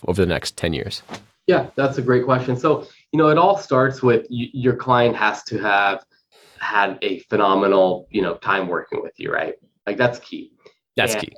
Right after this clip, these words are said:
Speaker 2: you know, people talk about, you know, the book Raving Fans, and that book really goes deep into, like, you know, the difference, right?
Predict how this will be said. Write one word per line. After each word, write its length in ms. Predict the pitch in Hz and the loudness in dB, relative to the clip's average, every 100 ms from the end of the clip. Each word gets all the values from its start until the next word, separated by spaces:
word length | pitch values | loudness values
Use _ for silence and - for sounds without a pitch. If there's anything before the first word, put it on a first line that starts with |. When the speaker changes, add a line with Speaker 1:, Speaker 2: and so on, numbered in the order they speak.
| - | -8
Speaker 2:
you 120 | - 120 | 2 2
know, 120 | 107 | 2
people 420 | - 139 131 120 | 2 2 2 0
talk 280 | 117 110 113 | 2 0 0
about, 320 | 110 107 - | 0 0 2
you 80 | 107 | 0
know, 80 | 95 | 0
the 180 | 98 - _ | -4 -10 _
book 240 | 113 - | -2 0
Raving 380 | 110 104 95 92 | 2 2 0 0
Fans, 420 | 113 104 104 98 | 0 2 2 0
and 140 | 92 95 | 0 0
that 180 | 98 - | 0 0
book 200 | 104 - | -2 2
really 560 | 104 107 98 95 - _ _ _ | 4 6 6 2 -2 _ _ _
goes 280 | 117 107 - | 4 4 0
deep 280 | 107 104 107 | -10 -2 0
into, 460 | 98 95 104 95 | 0 -2 -2 0
like, 380 | 95 95 90 - _ _ _ _ | 2 2 0 -4 _ _ _ _
you 100 | 110 | 2
know, 220 | 104 90 | 4 2
the 140 | 90 110 | 0 -2
difference, 600 | 117 104 - 80 - 104 | 0 0 -2 -10 -6 -2
right? 260 | 95 92 | 0 0